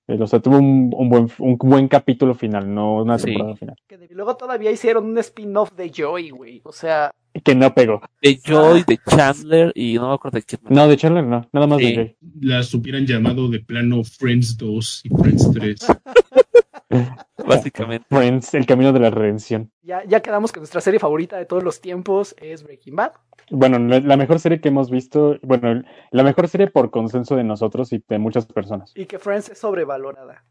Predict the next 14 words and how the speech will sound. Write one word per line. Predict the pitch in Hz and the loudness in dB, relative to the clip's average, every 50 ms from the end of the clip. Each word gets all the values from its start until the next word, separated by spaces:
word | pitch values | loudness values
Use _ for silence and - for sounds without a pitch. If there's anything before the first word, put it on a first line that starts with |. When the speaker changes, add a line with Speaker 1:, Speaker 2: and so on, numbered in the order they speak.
| _ _ _ | _ _ _
Speaker 1:
Eh, | - 175 202 226 233 233 233 226 180 - - _ | -6 0 4 4 6 8 6 6 4 2 -4 _
o | - 147 131 | -2 0 2
sea, | 139 | 4
me | 139 139 143 | 4 4 4
gusta | 175 175 - 185 | 4 4 4 2
mucho, | 170 160 - 170 | 2 0 0 -2
pero | - 143 117 | -2 -2 -2
lamento | 110 110 113 110 120 | 0 -2 -2 -4 -4
decir | 110 - 117 - | -6 -6 -10 -12
que | - 104 | -12 -14
sí, | 104 | -14
es | 107 - _ _ | -16 -18 _ _
muy | - 117 110 | -10 -10 -10
sobrevalorada. | - - 113 120 - - - _ - | -10 -12 -12 -12 -12 -14 -16 _ -20